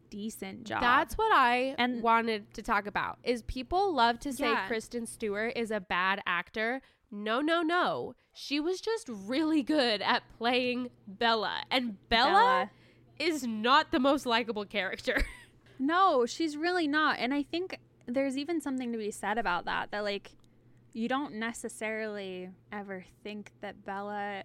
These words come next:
Speaker 1: is perfect
Speaker 2: No.
Speaker 1: or likable, but she's relatable. Does that
Speaker 2: Yeah,
Speaker 1: make sense?
Speaker 2: and that's what, like, the design of the
Speaker 1: <laughs>
Speaker 2: character
Speaker 1: Yeah.
Speaker 2: was. Like,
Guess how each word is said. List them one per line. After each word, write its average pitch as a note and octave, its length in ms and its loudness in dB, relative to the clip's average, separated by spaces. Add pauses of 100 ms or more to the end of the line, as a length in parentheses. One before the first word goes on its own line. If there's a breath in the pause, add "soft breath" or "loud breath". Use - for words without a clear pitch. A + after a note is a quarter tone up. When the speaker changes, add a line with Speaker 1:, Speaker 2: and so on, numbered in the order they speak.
(180)
Speaker 1:
is G3 600 -12 (240)
perfect A#3 520 -8
Speaker 2:
No. A#3 220 -2
Speaker 1:
or G3+ 140 -2
likable, A3 640 -6
but A3 240 -10
she's A#3+ 360 -8
relatable. G3+ 920 -8 (100)
Does A#3+ 140 -4
that C#4 120 2
Speaker 2:
Yeah, B3 160 6
Speaker 1:
make A3+ 80 4
sense? A#3+ 80 2
Speaker 2:
and C4+ 80 6
that's G4+ 180 4
what, G#4+ 160 0
like, F4+ 140 2 (160)
the D4 100 -6
design A#3+ 480 0
of G#3 80 -10
the A3 80 -6
Speaker 1:
<laughs> - 120 -16
Speaker 2:
character C4 180 2
Speaker 1:
Yeah. A3 340 4
Speaker 2:
was. G#3+ 80 -4
Like, F#3 160 -4